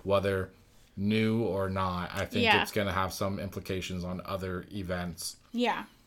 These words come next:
Speaker 2: Um, and then you can see him encountering the Time Variance Authority, the T V A. We see him in the prison or whatever the fuck, the facility that they have.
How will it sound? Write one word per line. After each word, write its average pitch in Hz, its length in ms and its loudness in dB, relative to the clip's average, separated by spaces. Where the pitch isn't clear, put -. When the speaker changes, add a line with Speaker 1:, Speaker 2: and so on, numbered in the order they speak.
Speaker 2:
Um, 220 320 2
and 226 180 4
then 285 140 8
you 302 100 4
can 285 140 6
see 262 200 2
him 254 260 6
encountering 220 920 0
the 220 80 -2
Time 214 320 0
Variance 202 400 0
Authority, 180 420 -2
the 170 100 -6
T 196 580 -8
V 196 280 -6
A. 190 420 -2
We 208 100 -2
see 214 180 2
him 196 140 2
in 185 420 -6
the 196 200 0
prison 190 580 -2
or 175 240 0
whatever 190 300 0
the 180 100 -2
fuck, 185 220 -4
the 196 60 -12
facility 190 760 0
that 185 180 0
they 190 120 6
have. 190 480 2